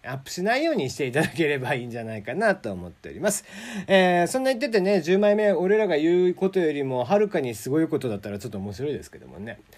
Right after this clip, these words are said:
はい、えー、そんな感じでこの番組ではね、えー、お便りの方募集してますんで、えー、大喜利、またお題を考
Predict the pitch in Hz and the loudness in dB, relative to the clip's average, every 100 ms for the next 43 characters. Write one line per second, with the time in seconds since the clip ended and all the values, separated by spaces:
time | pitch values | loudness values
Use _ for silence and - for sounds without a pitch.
0 | - - - _ - 269 - 220 233 220 | -20 -20 -20 _ 6 6 6 4 4 4
1 | 302 311 311 285 277 285 247 233 233 220 | 4 6 6 4 -2 0 0 2 2 0
2 | 220 208 180 196 - 135 135 131 139 139 | 0 0 2 0 -2 -4 -2 -2 -2 -2
3 | 127 120 117 113 123 113 160 202 202 170 | -2 -6 -6 -8 -8 -8 -4 -4 -2 -2
4 | 170 175 147 143 139 156 190 185 190 190 | 0 -2 -2 -2 -2 0 2 2 4 4
5 | 180 160 180 - 190 214 214 208 208 | 2 -2 0 0 2 2 2 2 0